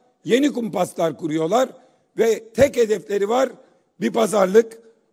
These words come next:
O pazarlıktaki al ver, onun için zorlama, onun için şantaj. Ama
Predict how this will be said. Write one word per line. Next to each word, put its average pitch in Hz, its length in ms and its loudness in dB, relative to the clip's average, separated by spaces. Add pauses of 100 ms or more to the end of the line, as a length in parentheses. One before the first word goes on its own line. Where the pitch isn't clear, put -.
O 226 80 6
pazarlıktaki 220 800 -2
al 196 280 0
ver, 240 300 2 (360)
onun 240 280 0
için 214 260 -8
zorlama, 202 760 -4
onun 214 260 -6
için 180 240 -14
şantaj. 165 600 -4 (360)
Ama 180 480 -2